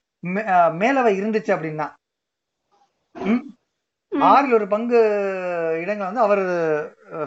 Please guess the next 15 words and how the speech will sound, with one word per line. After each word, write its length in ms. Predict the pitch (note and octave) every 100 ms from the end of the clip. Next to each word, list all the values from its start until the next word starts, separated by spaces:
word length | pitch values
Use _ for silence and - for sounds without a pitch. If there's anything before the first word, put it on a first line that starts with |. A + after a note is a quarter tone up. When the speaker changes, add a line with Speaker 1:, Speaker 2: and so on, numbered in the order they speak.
| -
Speaker 1:
ஃபில் 180 | F#3+
செய்வாரு, 320 | E3 C#3+ B2+ B2 _ _ _ _
Speaker 2:
ம். 140 | D#4
Speaker 1:
அவர் 140 | C#4+ B3+
நியமனம் 300 | G3 F#3 D#3+
செய்வாரு. 320 | C3+ B2 A2 _ _ _ - -
Speaker 2:
ம். 60 | -
Speaker 1:
மேலவை 340 | F#3 F#3 E3
இருந்துச்சு 280 | F3 F#3+ E3+
அப்படின்னா 360 | C#3+ C3+ C3 - _ _ _ _
Speaker 2:
ம். 280 | E4+ C#4 B3+ - _ _
Speaker 1:
அங்க 240 | F#3+ A3
வந்து 40 | A#3
பன்னெண்டு 300 | G3 A3 G#3
பேரா, 360 | G3+ A3+ -